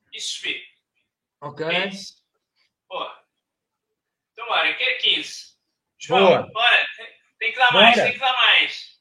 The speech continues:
Speaker 2: Vítor Grilo,
Speaker 1: Isso.
Speaker 2: Paulo Vidal.
Speaker 1: Vamos lá
Speaker 2: Vamos
Speaker 1: embora.
Speaker 2: lá. Boa.
Speaker 1: São só quinze, não custa nada.
Speaker 2: Adora. Mónica. Bruno. Vamos lá. António.
Speaker 1: Vamos lá. Paulo,
Speaker 2: César.
Speaker 1: bora. Vamos.
Speaker 2: Vítor Grilo.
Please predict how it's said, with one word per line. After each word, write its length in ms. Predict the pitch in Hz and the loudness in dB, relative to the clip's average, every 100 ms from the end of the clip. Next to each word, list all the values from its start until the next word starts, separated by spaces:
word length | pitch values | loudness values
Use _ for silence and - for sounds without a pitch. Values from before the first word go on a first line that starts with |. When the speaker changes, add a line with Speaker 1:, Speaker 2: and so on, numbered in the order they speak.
| _ | _
Speaker 2:
Vítor 300 | 202 233 254 | 0 6 8
Grilo, 360 | 240 262 269 247 160 | 8 8 8 8 6
Speaker 1:
Isso. 160 | - - _ _ _ | -2 -12 _ _ _
Speaker 2:
Paulo 200 | 240 254 | 2 4
Vidal. 920 | 277 247 247 254 262 254 - - - _ _ _ _ _ | 2 4 8 8 8 6 2 -10 -20 _ _ _ _ _
Speaker 1:
Vamos 160 | 240 269 | -6 0
lá 140 | 269 | 2
Speaker 2:
Vamos 180 | 254 254 | 4 4
Speaker 1:
embora. 140 | 233 240 | 4 2
Speaker 2:
lá. 140 | 202 - _ _ _ _ 170 | 0 -6 _ _ _ _ 2
Boa. 460 | 220 240 180 - | 6 6 6 0
Speaker 1:
São 140 | - - | -10 -14
só 260 | - - | -6 -4
quinze, 320 | - 254 226 247 | -2 -2 -4 -8
não 80 | |
custa 280 | 254 - 262 | -10 -8 -2
nada. 440 | 233 214 156 - - _ - | 2 2 2 -4 -14 _ -10
Speaker 2:
Adora. 800 | 143 233 262 254 196 120 - _ _ - | 2 8 8 8 2 -2 -10 _ _ -12
Mónica. 720 | 180 254 269 254 - 156 107 - _ _ _ _ _ _ _ | -2 0 0 -4 -4 -6 -6 -16 _ _ _ _ _ _ _
Bruno. 840 | - 180 277 302 294 226 - - - - | -12 -4 0 2 2 2 0 -6 -16 -8
Vamos 240 | 220 220 | -4 2
lá. 380 | 247 269 196 - - - | 6 8 6 2 -10 -10
António. 640 | 196 196 247 269 262 208 | -6 4 6 8 6 4
Speaker 1:
Vamos 80 | 220 | 2
lá. 200 | 220 - - - _ _ - | 2 2 0 -8 _ _ 4
Paulo, 260 | 214 220 | 6 6
Speaker 2:
César. 140 | 262 269 | 6 6
Speaker 1:
bora. 480 | 269 - - - - | 6 2 0 -6 -4
Vamos. 380 | 247 254 - - | 0 0 0 -10
Speaker 2:
Vítor 340 | 214 240 269 214 | -10 -4 -2 -2
Grilo. 760 | 247 269 269 208 135 - _ | -4 0 4 4 4 -12 _